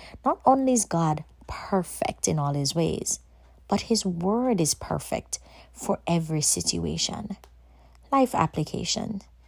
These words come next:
Since God is perfect in all His ways, choose to emulate His ways and apply His word to your every situation.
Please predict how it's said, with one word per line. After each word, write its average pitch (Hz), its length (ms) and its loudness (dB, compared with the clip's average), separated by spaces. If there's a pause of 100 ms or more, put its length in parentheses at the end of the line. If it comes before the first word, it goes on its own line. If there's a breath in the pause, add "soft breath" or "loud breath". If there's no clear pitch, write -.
(500 soft breath)
Since 370 320 0
God 175 300 2
is 160 140 4
perfect - 600 0
in 160 80 0
all 160 160 2
His 160 220 2
ways, 151 440 0 (460 loud breath)
choose 285 540 2
to - 200 -2
emulate 160 600 2
His 151 180 -2
ways 151 380 2
and 147 100 0
apply 196 380 0
His 185 200 2
word 156 380 0
to - 200 -2
your 156 340 -2 (240)
every 160 360 -2
situation. 196 920 -4